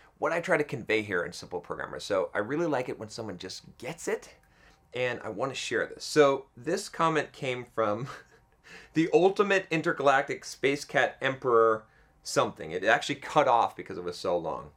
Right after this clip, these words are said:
But he's got a picture of a cat with a space-like ring around him. It's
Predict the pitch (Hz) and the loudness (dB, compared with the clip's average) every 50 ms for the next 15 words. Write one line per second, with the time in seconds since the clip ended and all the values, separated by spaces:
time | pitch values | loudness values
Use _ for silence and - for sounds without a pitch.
0 | _ - - - - _ _ - 101 113 117 98 - - 104 101 92 - 120 110 | _ -20 -20 -20 -20 _ _ -4 -2 -2 -4 -4 -4 -2 -2 -2 -2 -4 -8 -12
1 | - - 110 98 87 78 82 76 - 73 - _ - - - - 110 107 101 - | -8 -4 -4 -2 -2 -4 -4 -8 -10 -12 -16 _ -20 -18 -10 -6 -4 -2 -2 -4
2 | - - - - - _ _ _ _ _ _ _ _ _ _ - 85 87 92 95 | -6 -10 -16 -20 -20 _ _ _ _ _ _ _ _ _ _ -16 -12 -6 -4 -4
3 | 87 - - - - - _ - 87 85 85 85 85 85 85 82 80 78 78 - | -4 -4 -8 -18 -20 -18 _ -10 -8 -8 -8 -8 -8 -10 -10 -10 -10 -12 -12 -14
4 | - - _ _ _ _ - - - - - _ - 92 95 95 - - - 80 | -16 -20 _ _ _ _ -20 -18 -18 -18 -14 _ -8 -8 -8 -8 -8 -10 -8 -6
5 | 80 76 - - - _ - 87 80 78 90 90 87 87 82 78 - - 76 78 | -6 -6 -8 -10 -16 _ -20 -16 -12 -8 -6 -6 -6 -6 -8 -10 -10 -8 -8 -6
6 | 76 69 71 64 - - - - - - - _ _ - - - - - - - | -6 -6 -8 -10 -12 -14 -14 -16 -16 -20 -20 _ _ -20 -20 -20 -20 -20 -20 -20
7 | - | -20